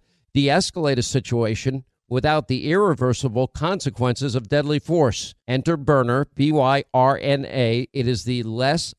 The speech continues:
lethal pistol launcher equipped with tear gas and kinetic ammo to incapacitate attackers for up to forty minutes. Byrna is legal in all fifty states. No background check is required and can be shipped right to your door.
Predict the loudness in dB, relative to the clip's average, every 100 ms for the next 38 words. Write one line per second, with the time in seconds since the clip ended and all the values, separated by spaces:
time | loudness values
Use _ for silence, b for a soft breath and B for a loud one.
0 | -6 -2 0 2 0 0 0 0 2 -2
1 | -2 0 -2 -2 -2 -2 -4 b b -6
2 | 0 0 0 -2 -2 -2 -2 -2 -2 -2
3 | -2 -2 -4 -4 -2 -2 -2 -2 -2 0
4 | 2 2 0 -2 -2 0 -2 -4 -2 2
5 | 2 0 -2 0 0 0 -2 -2 -2 -2
6 | -2 -4 -2 -4 -4 -4 -2 -2 0 0
7 | 0 -2 -10 -18 0 2 2 0 0 0
8 | 0 0 2 2 2 0 2 0 0 2
9 | 2 0 -4 -2 0 2 2 2 0 0
10 | 0 0 0 0 -4 -4 -4 -2 0 2
11 | 0 -2 -4 -2 -2 -2 -2 -4 -2 -2
12 | -2 0 -2 0 2 2 -2